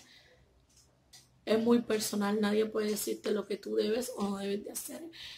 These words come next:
El cuerpo es tuyo, la decisión es tuya y se respeta. Simplemente es un consejo. Y quiero que sepan que tengo Instagram, me pueden buscar para hablar conmigo. Pues si han visto mis videos, ya saben,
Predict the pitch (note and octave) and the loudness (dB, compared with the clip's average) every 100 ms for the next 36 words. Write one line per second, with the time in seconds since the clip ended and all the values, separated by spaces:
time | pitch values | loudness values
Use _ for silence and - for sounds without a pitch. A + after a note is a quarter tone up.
0 | - G#3+ G#3 G#3 G#3 A#3+ A#3 - A3 A3 | -6 2 2 4 2 2 -2 0 2 4
1 | A#3+ A#3 G#3 A3+ - A3 G#3+ - G#3+ A3+ | 4 2 0 -4 -4 -2 -2 -2 0 2
2 | A3 - G#3 G3+ - - - - - - | 0 0 -4 -8 -10 -10 -10 -12 -20 -20
3 | - - G3 G#3 G3 G3 G3 G#3 G#3 G#3 | -18 -6 -4 0 0 0 2 4 4 2
4 | A3 C4 - A#3 A3 A3 C#4 - - - | 0 4 4 4 0 -2 -6 -8 -18 -16
5 | - - - G3+ G3+ G#3+ A3 A#3+ A#3+ A#3+ | -18 -20 -8 4 6 8 6 4 4 4
6 | A#3 G#3 G3+ G3+ G#3+ B3+ B3 G#3 G#3 A#3 | 4 -2 -2 -2 0 0 2 4 2 0
7 | G#3 G3+ F#3+ G3 A3 - G#3 G#3 G#3+ G3+ | -4 -4 -8 -2 -2 -2 -6 -2 0 2
8 | G3 G3+ A3 A3 G3+ F#3+ G3 A3 - - | 0 -2 -4 -2 -2 -2 -2 -2 -2 -4
9 | - G3 G3+ G#3 A#3+ A#3+ B3+ A3 G#3 G3 | 0 2 4 6 6 6 4 4 2 4
10 | F#3+ G3 A3 G#3 G3+ - - C#4+ | 4 2 0 0 0 -2 -2 -4